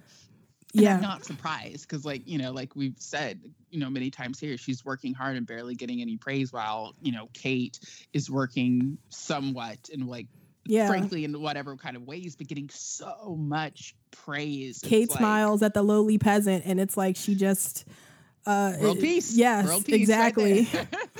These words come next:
Speaker 1: <laughs> It's just, yeah, it's just kind of like, you ha-, like,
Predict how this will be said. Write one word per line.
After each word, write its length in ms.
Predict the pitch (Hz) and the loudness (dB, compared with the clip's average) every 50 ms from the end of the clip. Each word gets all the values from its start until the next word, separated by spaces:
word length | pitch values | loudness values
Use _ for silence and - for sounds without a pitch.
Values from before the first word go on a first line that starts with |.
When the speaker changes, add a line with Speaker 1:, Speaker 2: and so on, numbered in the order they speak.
| 480 - 349 - | -2 0 0 0
Speaker 1:
<laughs> 80 | - - - 571 554 - _ - | -2 -6 -20 -20 -20 -16 _ -8
It's 220 | 480 453 - - | -6 -6 -8 -10
just, 220 | - 359 330 - - | -16 -20 -20 -16 -14
yeah, 320 | 294 320 294 254 202 160 131 | -14 -12 -10 -10 -12 -12 -12
it's 160 | 208 226 208 | -14 -14 -12
just 220 | - 214 214 - _ | -14 -14 -16 -14 _
kind 220 | 294 226 214 226 | -12 -10 -10 -12
of 100 | 214 202 | -14 -14
like, 160 | 196 180 180 - _ | -14 -16 -16 -18 _
you 80 | - 190 | -18 -16
ha-, 120 | 180 - - | -16 -16 -16
like, 180 | 175 170 165 | -16 -16 -18